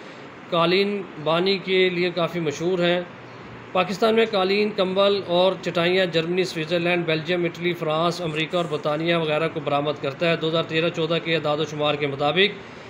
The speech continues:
पाकिस्तान ने कालीन बानी, कंबलों और चटाइयों से करीबन एक सौ छः मिलियन डॉलर का ज़र मुबादला कमाया। सीमेंट, सीमेंट जो है पाकिस्तान ने सीमेंट की सनत में तर-, काफ़ी तरक्की कर ली है। ये मुल्क की ज़रू-,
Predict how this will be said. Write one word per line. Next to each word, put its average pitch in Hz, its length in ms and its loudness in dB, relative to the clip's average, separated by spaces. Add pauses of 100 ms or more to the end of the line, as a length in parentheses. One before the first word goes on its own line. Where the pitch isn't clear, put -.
(160)
पाकिस्तान 190 460 2
ने 220 100 4
कालीन 196 460 2
बानी, 185 360 2
कंबलों 180 380 0
और 175 60 2
चटाइयों 170 380 0
से 170 120 -2
करीबन 170 420 0
एक 165 120 -2
सौ 185 100 -6
छः 175 300 2
मिलियन 175 280 2
डॉलर 151 260 2
का 170 140 -2
ज़र 147 260 0
मुबादला 139 500 -2
कमाया। 127 380 -4 (400)
सीमेंट, 214 360 2 (1120)
सीमेंट 240 360 4
जो 226 120 6
है 214 180 6
पाकिस्तान 220 400 2
ने 233 80 4
सीमेंट 220 340 2
की 208 160 -2
सनत 202 320 2
में 202 180 0
तर-, 180 160 -2
काफ़ी 180 260 2
तरक्की 190 300 0
कर 175 180 0
ली 190 160 2
है। 196 100 4
ये 190 100 2
मुल्क 175 220 0
की 185 80 0
ज़रू-, 156 280 -2